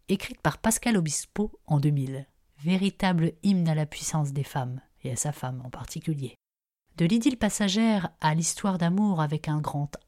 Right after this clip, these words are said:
A, de la passion à la folie, de la séduction en passant par la jalousie, la tromperie, la rupture,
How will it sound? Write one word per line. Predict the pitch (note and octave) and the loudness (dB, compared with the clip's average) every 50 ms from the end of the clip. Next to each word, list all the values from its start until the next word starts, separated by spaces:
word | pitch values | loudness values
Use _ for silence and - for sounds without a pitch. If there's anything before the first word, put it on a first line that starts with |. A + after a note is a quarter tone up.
| _ - | _ 0
A, | G3 A3 - - _ _ _ _ _ _ _ _ | 0 0 0 -4 _ _ _ _ _ _ _ _
de | C#3+ | -4
la | C3+ C3 C3 | -2 -2 -4
passion | - _ - D#3+ - - - - F3 E3 D3 | -4 _ -4 -2 -2 -2 -2 -2 -2 -2 -2
à | C#3+ | -2
la | C#3+ D3 | -2 -4
folie, | - - - G#3 A#3 C#4 - _ _ _ _ _ _ | -4 -4 -2 -2 -2 -2 -6 _ _ _ _ _ _
de | C#3+ C#3+ | 0 0
la | D3 D3+ | 2 2
séduction | D3+ - - A#3 G#3 A3 G#3 - - - A3+ F#3+ | 0 0 0 2 2 2 0 0 -2 -2 0 0
en | E3 | 0
passant | D3 - D#3 - - E3+ D#3+ | -2 -2 -4 -2 -2 -4 -2
par | - C3+ B2+ C3+ | -2 -4 -4 -2
la | C#3 C3+ C3 | -4 -4 -2
jalousie, | C3 D#3+ D#3+ G3 A3 G3+ F3+ D#3+ D#3 D#3+ D#3+ | 0 0 2 2 2 2 0 0 -2 -2 -2
la | D3 D3+ D3+ | -2 -4 -6
tromperie, | - - A3+ G#3 - - - F3 E3 E3 E3 | -4 -4 -4 -4 -4 -4 -4 -2 0 0 0
la | D#3+ E3 E3 | 0 2 2
rupture, | G3 G#3+ - - - - F#3+ F3+ F3 E3+ - | 2 2 0 -4 -4 -2 0 0 0 -2 -6